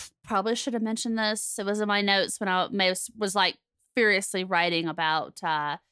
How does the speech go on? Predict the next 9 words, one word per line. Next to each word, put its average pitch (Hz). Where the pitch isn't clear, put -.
everything 185
that's 175
happening 170
in 160
the 160
lodge. 170
But, 196
um, 190
even 320